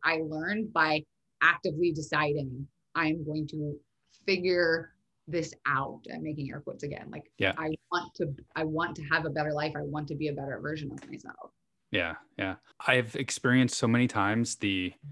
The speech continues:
Speaker 2: you know, five years ago, looking at something that I'm doing now, my, you know, five
Speaker 1: Mm-hmm.
Speaker 2: years ago, I've been like, "Are you fucking nuts? Why?
Speaker 1: You L A
Speaker 2: You're
Speaker 1: crunch,
Speaker 2: stupid."
Speaker 1: fucking yoga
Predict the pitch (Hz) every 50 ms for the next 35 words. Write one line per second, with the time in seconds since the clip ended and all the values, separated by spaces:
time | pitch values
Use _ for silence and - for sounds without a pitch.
0 | - - - _ _ _ _ _ _ _ _ _ _ _ _ - 104 98 95 87
1 | - - - 113 113 113 107 107 107 110 104 110 95 95 90 85 85 85 87 90
2 | 107 113 113 120 117 - 131 120 117 - - - 131 117 107 - 113 107 101 98
3 | 95 92 92 92 95 98 104 107 104 101 95 92 95 95 98 95 92 87 82 -
4 | - _ _ _ _ - - 98 98 98 95 95 98 - _ _ - 131 110 101
5 | 95 123 123 117 110 113 127 131 131 139 113 104 98 95 95 92 98 95 90 87
6 | 90 - - - - - - 110 123 165 - - - 208 - - 139 104 95 92
7 | 98 139 208 - - - - - - - - _ _ _ - 131 127 185 220 262
8 | 285 285 277 277 - _ _ _ _ - 190 214 226 226 226 220 220 220 - -
9 | - - 233 202 196 190 196 - 233 233 - 185 180 - - 196 196 - _ -
10 | 202 196 202 196 196 - 214 202 202 196 185 180 185 190 - - 185 185 208 196
11 | 196 208 208 208 196 214 202 196 196 196 196 196 - 180